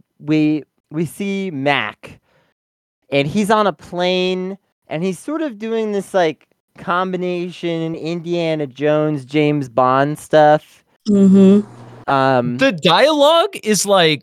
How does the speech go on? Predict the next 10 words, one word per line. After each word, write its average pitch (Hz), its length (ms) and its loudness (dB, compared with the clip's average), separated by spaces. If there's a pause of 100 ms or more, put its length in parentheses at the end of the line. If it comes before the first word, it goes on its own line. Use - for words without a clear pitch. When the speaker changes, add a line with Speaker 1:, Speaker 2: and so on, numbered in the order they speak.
(120)
Speaker 3:
what 170 400 -2
is 415 160 0
the 269 100 -6
most 233 440 -4
absurd 160 880 -2
dialogue 120 680 -2
that 117 180 -4
could 123 200 -10
possibly 120 760 -6
happen 104 800 -12